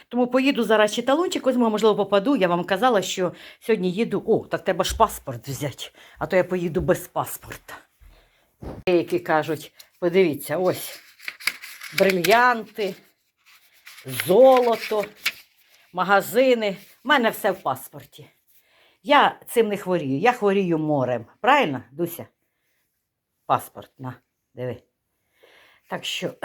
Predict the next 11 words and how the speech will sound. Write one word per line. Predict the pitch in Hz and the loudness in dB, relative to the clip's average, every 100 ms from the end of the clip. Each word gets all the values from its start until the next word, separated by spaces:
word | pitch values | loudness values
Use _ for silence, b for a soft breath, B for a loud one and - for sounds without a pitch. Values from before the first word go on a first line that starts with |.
| 175 220 | -4 -2
<clears throat> | - 180 - | -2 -2 -2
і | |
українське | 190 - 170 196 302 - - | -4 -4 -4 0 0 -2 -4
візьму, | 254 247 226 214 | -4 -2 -4 -6
і | |
це | 180 240 247 | -2 2 2
візьму, | 226 - 208 208 - b b b b | 0 -8 -10 -10 -14 b b b b
і | 220 247 | -6 -6
поїду. | - 180 185 110 110 113 - | -4 -4 -4 -8 -12 -12 -10
Повезе | 180 202 226 294 311 - _ - | -2 0 2 4 2 0 _ -16
відразу. | 143 160 202 202 170 | -10 -4 -2 -4 -10